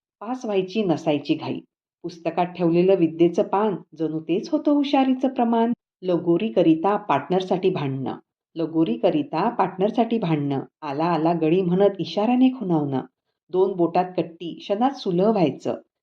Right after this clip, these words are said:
तेव्हा नव्हता अहंकार, फक्त निखळ हसायचं. बागेत झोपाळ्यावर उंच उंच झोके घेणं, बागेत झोपाळ्यावर उंच उंच झोके घेणं, पळून रडणं, पुन्हा हसत खेळत राहणं, संध्याकाळी उशिरापर्यंत क्रिकेट खेळणं,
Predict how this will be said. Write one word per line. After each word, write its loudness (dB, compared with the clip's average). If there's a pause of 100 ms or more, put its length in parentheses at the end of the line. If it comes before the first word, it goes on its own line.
(120)
तेव्हा -6
नव्हता -4
अहंकार, -2 (160)
फक्त -14
निखळ -4
हसायचं. -10 (580)
बागेत -2
झोपाळ्यावर 2 (120)
उंच 2
उंच 4
झोके 0
घेणं, -2 (340)
बागेत -4
झोपाळ्यावर -2
उंच -4
उंच -2
झोके 0
घेणं, -2 (460)
पळून 0
रडणं, 4 (160)
पुन्हा -2
हसत -4
खेळत 0
राहणं, -2 (420)
संध्याकाळी 0
उशिरापर्यंत -2
क्रिकेट -2
खेळणं, -8